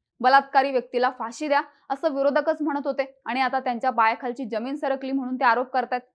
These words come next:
"पोलिसांनी स्वतःच्या बचावासाठी जी कारवाई केली त्याचा निश्चित तपास होईल," असं प्रत्युत्तर मुख्यमंत्री एकनाथ शिंदे यांनी विरोधकांना दिले. विरोधक प्रत्येक गोष्टीवर प्रश्नचिन्ह निर्माण करतात.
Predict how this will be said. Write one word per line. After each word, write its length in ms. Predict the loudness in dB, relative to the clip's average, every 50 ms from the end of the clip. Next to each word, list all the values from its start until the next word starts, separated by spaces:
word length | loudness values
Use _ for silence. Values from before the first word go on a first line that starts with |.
| _ _ _ _ _ _ _ _
"पोलिसांनी 540 | 0 0 0 0 0 0 0 0 0 0
स्वतःच्या 420 | 0 -2 -2 -2 -2 -2 -2 -2 -2
बचावासाठी 680 | -2 -2 -2 0 0 -2 -2 -2 -4 -6 -6 -6 -8
जी 140 | -8 -8 -6
कारवाई 360 | 0 2 2 2 4 2 0
केली 260 | 0 0 -4 -6 -6 -8
त्याचा 480 | -10 _ _ _ _ -6 -2 0 0
निश्चित 280 | 0 0 -2 -4 -6 -6 0 0
तपास 240 | 2 2 2 0 0
होईल," 180 | -2 -4 -4 -6 -8 _
असं 160 | -12 -6 -6 -4
प्रत्युत्तर 540 | -2 -2 -4 -4 -6 -10 -8 -6 -4 -4
मुख्यमंत्री 560 | -4 -4 -4 -8 _ -12 -8 -8 -4 -2 -2 -4
एकनाथ 260 | -2 -2 -2 -2 -2 -2
शिंदे 280 | -4 -4 0 0 -2 -2 -4 _ _ _ -4
यांनी 200 | -2 0 0 0
विरोधकांना 540 | 2 2 2 2 2 0 -4 -6 -6 -6 -4
दिले. 180 | -2 -2 -2 -2 -4 _ _ _ _ _ _ _ _
विरोधक 360 | -8 -4 -2 0 0 0 0
प्रत्येक 340 | 0 -2 -2 0 0 -2 0
गोष्टीवर 440 | 2 0 0 0 -2 -2 -2 -2 -2
प्रश्नचिन्ह 560 | -2 -4 -6 -6 -6 -12 -10 -8 -8 -8 -6
निर्माण 380 | -8 -8 -8 -6 -6 -6 -4 -2
करतात. 280 | -2 -2 -2 -2 -6